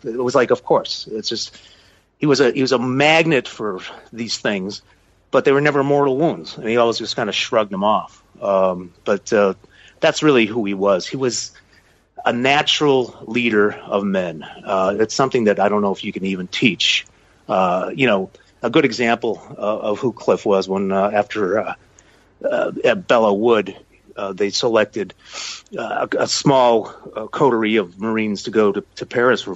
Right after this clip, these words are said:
Fourth of July parade. Um, and Cliff, of course, 'cause of his heroism and actions, was selected. And he, he took twenty men with him.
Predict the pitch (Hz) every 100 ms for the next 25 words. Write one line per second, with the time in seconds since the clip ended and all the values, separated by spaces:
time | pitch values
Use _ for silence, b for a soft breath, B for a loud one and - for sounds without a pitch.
0 | _ 123 107 90 95 92 90 - 110 110
1 | 113 98 - b b b b b - 101
2 | 98 95 98 92 - - - 135 123 -
3 | 120 98 - - - _ _ _ 139 117
4 | 98 95 - - - 135 127 101 101 95
5 | 90 92 110 92 - 98 - 104 95 98
6 | 98 101 _ - - - 127 - 127 110
7 | 101 98 92 92 90 92